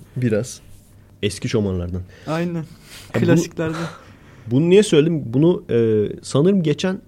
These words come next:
Speaker 1: podcast'te konuşmuştuk. Bir seyircim mesaj attı. Dedi ki, "Abi var.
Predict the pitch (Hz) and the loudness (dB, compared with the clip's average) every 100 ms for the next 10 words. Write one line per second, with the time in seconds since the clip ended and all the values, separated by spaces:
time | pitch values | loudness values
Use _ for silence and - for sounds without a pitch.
0 | - 131 120 107 98 - 101 104 - - | -6 -6 -4 -6 -6 -6 -6 -6 -8 -6
1 | 190 190 - - - - 160 - 156 151 | -6 -6 -16 -20 -20 -6 -2 2 4 4
2 | 170 185 - 127 127 165 113 92 - 156 | 0 -2 -4 -2 0 0 0 -2 -10 -12
3 | - _ - - 143 170 - 160 139 135 | -14 _ -20 -4 -2 0 0 0 2 2
4 | 123 - | 2 -2